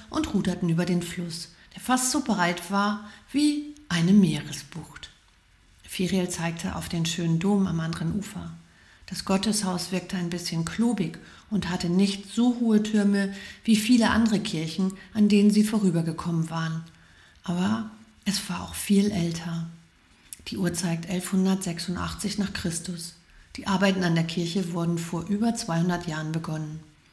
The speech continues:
Inzwischen sind aber fast tausend Jahre vergangen, seit das eine Samenkorn in die Erde gelegt wurde, auf das ein ganzer Acker sprießt.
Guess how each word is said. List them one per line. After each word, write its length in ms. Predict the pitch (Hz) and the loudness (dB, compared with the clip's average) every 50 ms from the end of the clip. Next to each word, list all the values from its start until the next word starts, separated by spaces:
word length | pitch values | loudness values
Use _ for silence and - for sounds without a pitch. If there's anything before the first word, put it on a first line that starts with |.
| _ _ _ _ - | _ _ _ _ -6
Inzwischen 460 | 202 185 - - 220 208 214 226 208 | -4 -4 -2 0 0 0 2 2 4
sind 180 | 214 208 202 202 | 4 4 2 2
aber 180 | 196 202 190 | 0 0 -2
fast 440 | 185 - - 185 180 - - - - - - _ _ _ | -2 -2 -4 -4 -4 -4 -6 -10 -12 -20 -20 _ _ _
tausend 540 | - - - - 190 214 208 196 214 202 190 | -10 -8 -4 0 2 2 4 4 4 4 4
Jahre 280 | 196 185 202 202 220 214 | 4 2 0 0 -2 -4
vergangen, 540 | - - 170 165 170 165 165 170 185 190 190 - - - - - - - | -4 -4 -4 -2 -2 -2 0 0 0 -2 -4 -6 -14 -20 -20 -20 -18 -6
seit 280 | - 202 185 180 185 | 0 2 2 2 2
das 220 | 196 180 170 - - - - - | 0 -2 -2 -4 -10 -14 -12 -8
eine 440 | 185 170 175 190 220 240 240 214 185 | -6 -2 2 4 4 6 4 4 2
Samenkorn 800 | 170 160 165 180 208 214 214 214 214 220 226 226 226 220 214 - - - - - - - | 2 0 2 4 6 6 6 6 6 2 2 2 0 0 -2 -4 -10 -16 -20 -20 0 4
in 140 | 208 202 | 4 6
die 140 | 196 208 208 | 6 6 4
Erde 260 | - 190 196 196 208 | 4 4 4 4 4
gelegt 440 | 196 190 175 165 165 170 170 170 - | 6 4 4 4 4 2 2 0 -2
wurde, 360 | 180 175 180 185 196 190 196 - - - - - - | -2 0 2 2 0 0 -2 -6 -14 -20 -20 -8 -6
auf 140 | 208 - | -6 -2
das 280 | - 202 185 180 185 - | 2 2 2 2 2 0
ein 160 | 196 180 180 | 0 0 0
ganzer 440 | - 180 180 185 180 - 202 190 - | 2 2 2 2 2 2 0 -2 -2
Acker 240 | 180 175 185 170 165 | -4 -4 -4 -6 -6
sprießt. 640 | 165 - - - - 175 165 165 170 - - - | -8 -10 -10 -6 -4 -4 -4 -4 -6 -8 -12 -18